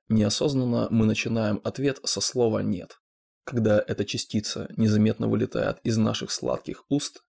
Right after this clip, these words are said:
и откровенно портит сказанное. Речь идёт о всех случаях, когда мы согласны с собеседником или в принципе сообщаем наше мнение без желания оспорить его позицию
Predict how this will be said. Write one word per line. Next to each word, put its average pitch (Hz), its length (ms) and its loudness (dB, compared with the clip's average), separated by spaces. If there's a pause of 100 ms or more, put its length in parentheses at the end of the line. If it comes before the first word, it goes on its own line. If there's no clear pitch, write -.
(160)
и 117 80 0
откровенно 123 560 -2
портит - 400 -2
сказанное. 107 680 -8 (720)
Речь 135 300 0
идёт 123 300 0
о 120 60 -4
всех - 240 -4
случаях, - 640 -4 (100)
когда 107 240 0
мы 107 120 2
согласны 123 480 -4
с - 60 -6
собеседником - 920 -6
или 113 160 2
в - 120 -6
принципе 143 560 -4
сообщаем - 560 -2
наше 117 240 -4
мнение 120 400 -2
без 107 160 -2
желания 131 480 -2
оспорить - 540 -4
его 113 200 0
позицию 107 640 -6